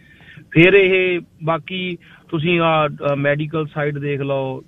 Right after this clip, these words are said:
ਜਾਂ ਤੁਸੀਂ hospital ਦੇਖ ਲਓ, ਕੁਛ ਨਹੀਂ ਹੈਗਾ, ਕੋਈ education system ਦੇਖ ਲਓ, ਸਾਰੇ ਪਾਸੇ ਜਿੱਦਾਂ ਮਤਲਬ ਕਿ ਜਿੱਦਾਂ unorganized ਆ ਨਾ,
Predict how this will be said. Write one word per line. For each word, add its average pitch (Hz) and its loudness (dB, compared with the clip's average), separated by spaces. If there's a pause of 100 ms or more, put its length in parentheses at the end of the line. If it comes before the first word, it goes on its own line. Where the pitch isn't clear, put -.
ਜਾਂ 135 -2
ਤੁਸੀਂ 135 -4
hospital 135 -2
ਦੇਖ 127 0
ਲਓ, 123 0
ਕੁਛ 127 -2
ਨਹੀਂ 135 2
ਹੈਗਾ, 123 0 (420)
ਕੋਈ 143 6
education 143 2
system 131 -2
ਦੇਖ 127 0
ਲਓ, 120 0 (280)
ਸਾਰੇ 185 2
ਪਾਸੇ 165 0
ਜਿੱਦਾਂ 147 2
ਮਤਲਬ 147 0
ਕਿ 160 -6
ਜਿੱਦਾਂ 160 0
unorganized 165 0
ਆ 135 -4
ਨਾ, 165 -8